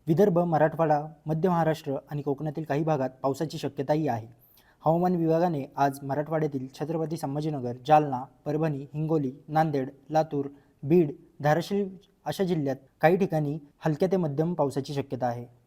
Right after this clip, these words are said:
मध्य महाराष्ट्रातील कोल्हापूर, सांगली, सोलापूर, सातारा, पुणे, नाशिक, धुळे आणि जळगाव जिल्ह्यात, तसेच कोकणातील सिंधुदुर्ग, रत्नागिरी, रायगड, ठाणे, पालघर आणि मुंबई जिल्ह्यात काही ठिकाणी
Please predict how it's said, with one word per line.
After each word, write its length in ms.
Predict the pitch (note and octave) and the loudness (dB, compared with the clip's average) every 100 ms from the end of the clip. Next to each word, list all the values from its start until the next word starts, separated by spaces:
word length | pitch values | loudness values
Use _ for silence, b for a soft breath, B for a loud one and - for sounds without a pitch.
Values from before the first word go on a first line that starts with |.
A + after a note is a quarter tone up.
| _ | _
मध्य 260 | D3 C#3+ F#3+ | -4 2 4
महाराष्ट्रातील 560 | F#3+ F3 F3+ F3+ D3 C#3+ - _ | 6 4 2 0 0 -6 -14 _
कोल्हापूर, 460 | D3+ D3+ E3 D3+ C#3 - - - | 0 2 2 2 -2 -4 -20 -2
सांगली, 420 | D#3+ D#3+ D3 C3+ | 0 2 0 -4
सोलापूर, 580 | C#3+ - D#3 D#3+ C#3 C3 | -6 -2 2 2 2 -2
सातारा, 560 | - - D3+ E3 C#3 B2+ | -4 -2 0 2 2 0
पुणे, 440 | C3 D#3 D#3 C#3+ D3 - | -4 -4 -4 -4 -10 -4
नाशिक, 400 | D3 D3 D3+ C#3+ - | -4 -2 -6 -8 -2
धुळे 280 | D3+ D3+ C#3 C#3 - - | 2 2 0 -4 -16 -4
आणि 140 | D#3 | 0
जळगाव 340 | D3+ E3+ D#3 E3 | 2 4 4 2
जिल्ह्यात, 300 | C#3+ C3 C3 - E3+ | 0 -2 -2 -6 -6
तसेच 280 | F3+ D#3 | -4 -6
कोकणातील 480 | - D#3 F3 E3+ F3 | -6 -6 -2 -2 -4
सिंधुदुर्ग, 580 | D#3+ D#3+ E3+ F3+ C#3+ C#3 D3 - | -4 -2 0 2 2 0 -6 -8
रत्नागिरी, 720 | D3 D#3 F3+ D3 C3+ C#3+ D3 | -6 -2 -2 0 -2 -6 0
रायगड, 360 | D3 D#3+ C#3+ C3 - | 2 2 0 -4 -4
ठाणे, 300 | D#3+ D3+ C3+ C#3 _ - | -2 -2 -6 -12 _ -2
पालघर 320 | D#3 D#3+ C#3+ C#3 B B _ | 0 2 -2 -4 B B _
आणि 160 | D3+ E3 | -2 0
मुंबई 340 | D#3+ D#3+ F#3 | 0 2 2
जिल्ह्यात 280 | D#3 C3 B2+ - | 2 -2 -4 -4
काही 140 | D3+ | -4
ठिकाणी 380 | E3 D#3 C#3+ C#3 | -2 -4 -6 -8